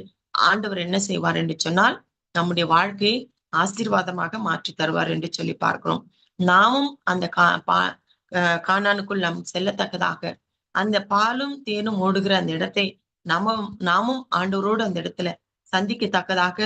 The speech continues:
விசுவாசத்தில் நாம் நம்பிக்கையோடு காத்திருக்க வேண்டும் என்பதுதான் இந்த நாளில் நாம் படித்து, படிக்கின்ற பாடமா இருக்கிறது. இதைத்தான் நாம் ஆண்டவர் நமக்கு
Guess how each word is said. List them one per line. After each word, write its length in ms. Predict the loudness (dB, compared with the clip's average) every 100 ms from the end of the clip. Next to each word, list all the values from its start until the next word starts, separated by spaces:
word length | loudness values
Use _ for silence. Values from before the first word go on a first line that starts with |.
| -4 -10 _ -4
விசுவாசத்தில் 680 | -2 0 2 0 0 -2 2
நாம் 200 | 2 4
நம்பிக்கையோடு 640 | 2 0 -4 -6 -6 -6
காத்திருக்க 480 | -4 -4 -2 -4 0
வேண்டும் 260 | 0 0 0
என்பதுதான் 540 | 0 0 0 2 2 -2 _ _ 4
இந்த 200 | 6 6
நாளில் 300 | 4 2 0
நாம் 180 | -2 -2
படித்து, 360 | -4 -4 -4 -6 -8 _ _ -4
படிக்கின்ற 580 | 0 0 2 2 2 2 4
பாடமா 340 | 4 4 2
இருக்கிறது. 400 | 2 0 0 2 0
இதைத்தான் 380 | 2 2 2
நாம் 160 | 2 2
ஆண்டவர் 360 | 2 0 -2 -4
நமக்கு 340 | -6 -6